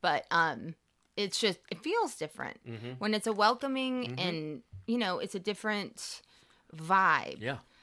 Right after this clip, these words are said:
Speaker 1: I remember when we went to Julian, and I really loved the Airbnb we stayed at
Speaker 2: Mm-hmm.
Speaker 1: and stuff, but that the vibe of the town was
Speaker 2: Yeah.
Speaker 1: real, just, "Rrr."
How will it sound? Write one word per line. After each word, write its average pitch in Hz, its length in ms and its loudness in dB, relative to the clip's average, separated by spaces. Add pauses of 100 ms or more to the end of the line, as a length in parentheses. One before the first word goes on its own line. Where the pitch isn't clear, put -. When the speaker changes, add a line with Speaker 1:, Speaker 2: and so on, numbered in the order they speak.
(160)
Speaker 1:
I 196 60 6
remember 226 420 4
when 220 200 2
we 190 80 -2
went 190 240 -4
to 190 100 -8
Julian, 160 880 -4 (400)
and 170 100 0
I 175 80 4
really 196 520 0
loved 175 560 2
the 185 80 0
Airbnb 165 600 -2
we 185 120 -4
stayed 196 260 -2
at 190 120 4
Speaker 2:
Mm-hmm. - 80 -4
Speaker 1:
and 196 80 -6
stuff, 208 440 -2
but 151 220 0 (440)
that 160 280 2
the 170 120 -4
vibe 175 440 4
of 165 100 -2
the 107 80 -8
town 175 460 -4
was 151 140 -8
Speaker 2:
Yeah. 151 140 -8
Speaker 1:
real, 175 540 2
just, 151 320 -10
"Rrr." 202 480 -6